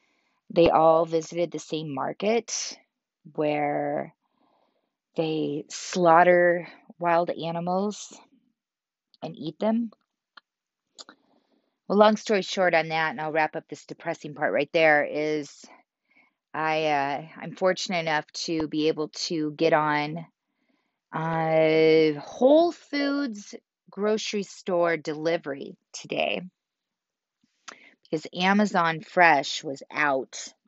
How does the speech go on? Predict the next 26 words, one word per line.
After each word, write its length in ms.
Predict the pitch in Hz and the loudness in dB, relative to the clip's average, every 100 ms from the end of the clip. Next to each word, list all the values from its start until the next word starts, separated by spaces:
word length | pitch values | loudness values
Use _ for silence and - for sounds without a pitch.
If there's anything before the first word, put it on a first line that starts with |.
| - | -20
of 80 | - | -20
stock 540 | - 175 143 123 - - | -10 0 2 2 -2 -20
of 60 | _ | _
so 260 | - - 156 | -20 -12 -10
many 240 | 143 135 | -8 -8
things. 560 | 139 131 131 147 165 - _ _ - - - _ - | -8 -10 -10 -12 -14 -18 _ _ -20 -20 -20 _ 0
And 800 | 165 165 165 160 160 160 156 156 - | 4 4 4 2 0 -4 -8 -10 -6
<laughs> 460 | 240 285 254 254 214 - - - _ - - | -4 -2 -2 -2 -4 -16 -20 -20 _ -20 -4
my 240 | 202 214 | 0 2
husband 460 | 208 226 196 208 196 | 2 0 -2 -2 2
got 160 | 180 | 4
on 160 | 170 170 | 4 0
there 240 | 165 165 | 0 0
and 240 | 165 - 175 | -2 -4 -6
ordered 360 | 139 170 175 | -2 0 0
me 520 | 160 160 156 156 156 165 _ _ | -4 -8 -6 -6 -8 -10 _ _
so 580 | - - - 214 196 196 | -20 -18 -6 2 4 2
many 220 | 185 170 | -2 -6
meals, 280 | 170 160 160 | -2 0 -2
probably 240 | - 175 160 | 0 0 0
two 360 | - - 233 | -4 -4 -2
weeks 440 | 214 196 - - - | 0 -2 -4 -14 -2
worth 240 | 180 165 | -2 -2
of 80 | 160 | -6
meals 640 | 160 156 151 143 139 - _ _ _ _ _ _ _ _ _ | -6 -2 0 0 -4 -12 _ _ _ _ _ _ _ _ _
that 340 | 160 180 160 | 2 6 6